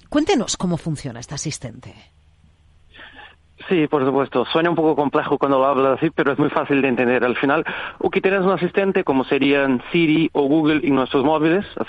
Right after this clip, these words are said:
Speaker 2: que son asistentes personales.
Speaker 1: Sí.
Speaker 2: Uctena es un asistente profesional. Lo que hace es aprender la ejecución de las tareas industriales y cuando una persona no, que no sabe hacerla, necesita hacer una tarea, pues pregunta y Uctena le guía.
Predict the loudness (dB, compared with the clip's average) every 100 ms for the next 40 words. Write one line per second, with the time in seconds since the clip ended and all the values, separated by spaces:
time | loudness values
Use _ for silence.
0 | -6 -4 -2 -2 -2 -4 -4 -4 -2 0
1 | 0 -2 -6 -12 -10 -6 -4 0 0 0
2 | 0 -2 0 -2 -2 -2 -2 0 0 0
3 | 0 -2 _ -6 -2 0 2 0 2 0
4 | 0 0 2 2 0 -4 -16 -18 -18 -6
5 | 0 0 0 0 0 2 2 0 0 0
6 | 0 0 0 0 2 2 0 -4 -12 _
7 | -6 0 2 2 0 0 0 0 0 0
8 | 0 0 0 0 0 0 2 2 0 -2
9 | -2 0 0 0 0 0 2 2 0 -2
10 | -2 0 2 2 2 0 0 0 2 2
11 | 2 0